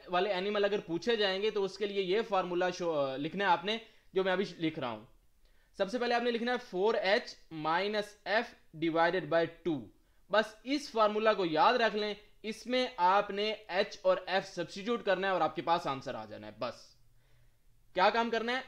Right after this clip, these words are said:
आपने ये देखना है कि कितने लेग वाले एनिमल पूछे गए हैं। चिकन्स पूछे गए हैं, चिकन्स की दो लेग्स होती हैं, तो ये फार्मूला याद रख लें, फ़ोर एच माइनस एफ़ डिवाइडेड बाय टू।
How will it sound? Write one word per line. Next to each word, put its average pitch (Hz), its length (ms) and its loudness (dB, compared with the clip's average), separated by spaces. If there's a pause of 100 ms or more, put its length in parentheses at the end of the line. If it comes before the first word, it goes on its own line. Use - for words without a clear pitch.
आपने 185 260 2
ये 202 120 2
देखना 214 340 0
है 208 300 2
कि 226 160 -8
कितने 226 640 -4
लेग 196 320 0
वाले 190 260 2
एनिमल 185 500 -2
पूछे 165 400 -2
गए 143 120 -2
हैं। 120 300 -10
चिकन्स 214 320 -2
पूछे 220 260 -4
गए 220 100 -4
हैं, 226 100 -2
चिकन्स 214 360 -4
की 220 80 -8
दो 175 180 0
लेग्स 214 200 -2
होती 202 200 -2
हैं, 220 120 -2
तो 214 80 0
ये 190 140 0
फार्मूला 180 360 2
याद 170 340 4
रख 180 100 -2
लें, 185 120 -2
फ़ोर 170 260 -2
एच 170 140 -2
माइनस 160 320 -4
एफ़ 160 100 -4
डिवाइडेड 139 340 -2
बाय 147 140 0
टू। 143 360 -2